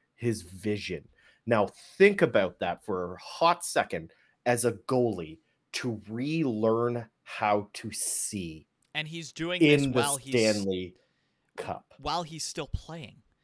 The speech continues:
Speaker 2: Like, Francouz covered some of those games, and that was the best case scenario, is that he was able to do that. But, like, he, he basically took on a goalie that will be in the Hall of Fame, that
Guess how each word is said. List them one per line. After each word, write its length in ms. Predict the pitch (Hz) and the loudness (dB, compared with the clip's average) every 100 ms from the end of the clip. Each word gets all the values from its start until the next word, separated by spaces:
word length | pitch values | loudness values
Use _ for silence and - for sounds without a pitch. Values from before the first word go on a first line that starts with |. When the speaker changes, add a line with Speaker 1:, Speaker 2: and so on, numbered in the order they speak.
| _ _ | _ _
Speaker 2:
Like, 180 | 135 127 | -6 -6
Francouz 640 | - 156 147 185 185 - | -6 -8 -6 -8 -8 -8
covered 380 | - - 151 143 | -8 -6 -6 -8
some 180 | - 143 | -10 -8
of 80 | 127 | -8
those 200 | 120 - | -8 -8
games, 340 | 139 131 107 | -8 -8 -10
and 100 | 117 | -8
that 140 | 151 | -8
was 160 | 156 - | -8 -10
the 160 | 131 - - | -12 -12 -8
best 300 | 135 - - | -6 -6 -10
case 260 | 143 131 | -10 -10
scenario, 680 | - 117 113 151 113 104 101 - _ _ - | -12 -12 -10 -8 -8 -10 -12 -18 _ _ -16
is 160 | 123 | -10
that 240 | 127 120 - | -8 -8 -10
he 140 | 139 | -14
was 180 | 143 135 | -14 -12
able 220 | 127 117 | -12 -12
to 100 | 107 | -18
do 220 | - 143 | -14 -12
that. 280 | 143 101 101 - | -10 -10 -10 -12
But, 180 | 120 127 | -12 -8
like, 280 | 120 - _ _ _ _ _ _ _ | -10 -10 _ _ _ _ _ _ _
he, 260 | 180 214 - | -8 -8 -8
he 140 | 214 | -12
basically 500 | 185 190 202 - 175 | -4 -4 -4 -10 -12
took 240 | - 165 165 | -10 -8 -6
on 380 | 156 147 131 - _ _ _ _ _ | -4 -6 -8 -16 _ _ _ _ _
a 80 | 156 | -10
goalie 400 | 151 165 190 202 | -6 -8 -6 -8
that 200 | 170 139 | -6 -6
will 200 | 135 143 | -6 -6
be 120 | 165 180 | -6 -6
in 80 | |
the 80 | 147 | -8
Hall 200 | 127 135 | -8 -8
of 80 | 117 | -8
Fame, 420 | - 127 90 87 _ _ _ _ | -8 -10 -10 -18 _ _ _ _
that 200 | 139 | -8